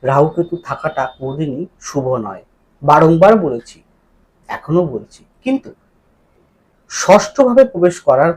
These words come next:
ফলে আপনাদের অনেক রকম বিষয়, শুভ বিষয় প্রদান করবে। এবার ষষ্ঠ ভাব হচ্ছে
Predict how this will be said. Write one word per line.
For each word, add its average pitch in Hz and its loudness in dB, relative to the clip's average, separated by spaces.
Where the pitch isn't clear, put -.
ফলে 135 -10
আপনাদের - -10
অনেক 165 -6
রকম 190 -4
বিষয়, 147 -4
শুভ 202 0
বিষয় 151 -2
প্রদান 117 -4
করবে। 95 -16
এবার 208 6
ষষ্ঠ 196 0
ভাব 165 -2
হচ্ছে 285 -6